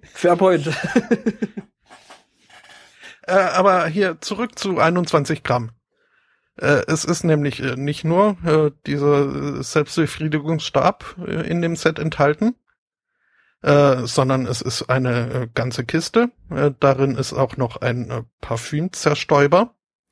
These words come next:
Speaker 1: Ist das da
Speaker 2: Weiß
Speaker 1: oben eine Christbaumkugel?
Speaker 2: Ich glaube, das soll, äh, Schmuck sein.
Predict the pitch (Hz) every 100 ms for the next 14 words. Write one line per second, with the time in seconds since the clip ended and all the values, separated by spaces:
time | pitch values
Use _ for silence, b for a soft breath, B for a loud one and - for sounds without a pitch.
0 | _ 180 - 180 - 175 - 170 185 170
1 | 156 - - - 165 143 143 135 131 156
2 | 233 _ _ _ _ _ _ _ _ _
3 | _ b b b b _ 151 - 151 -
4 | - 127 170 196 190 160 156 - 156 151
5 | 139 143 135 - 160 156 - 120 107 107
6 | -